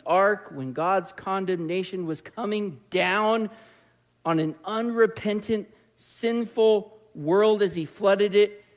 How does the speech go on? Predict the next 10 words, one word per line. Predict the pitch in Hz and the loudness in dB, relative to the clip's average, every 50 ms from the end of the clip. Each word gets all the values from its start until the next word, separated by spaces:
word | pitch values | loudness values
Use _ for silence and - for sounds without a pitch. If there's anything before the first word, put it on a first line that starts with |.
| _ _ _ - | _ _ _ -12
you | 139 156 202 247 269 269 | -8 -4 -4 -2 -4 -4
too | 262 - - - 226 226 226 226 214 | -6 -8 -8 -8 -6 -6 -4 -4 -4
have | 185 196 190 170 156 165 | -4 -4 -4 -4 -2 -2
been | 165 160 151 | -2 -2 -4
sealed | 151 - - - - 220 208 208 202 202 196 185 170 - - - - | -6 -8 -14 -14 -12 -8 -4 0 2 2 2 2 0 -4 -10 -6 -2
in | 175 175 180 185 175 165 160 170 - _ _ - | -2 0 0 0 0 -2 -4 -8 -12 _ _ -20
Jesus. | 120 - - 165 170 160 135 127 127 113 - - | -16 -12 -8 -8 -6 -8 -8 -10 -12 -12 -14 -12
He | - 202 202 208 208 190 - - | -10 -8 -8 -6 -8 -10 -10 -4
is | - 196 214 220 214 185 175 160 | 0 0 0 0 -2 -4 -8 -4
your | 160 175 185 180 180 185 | 0 2 2 2 2 -2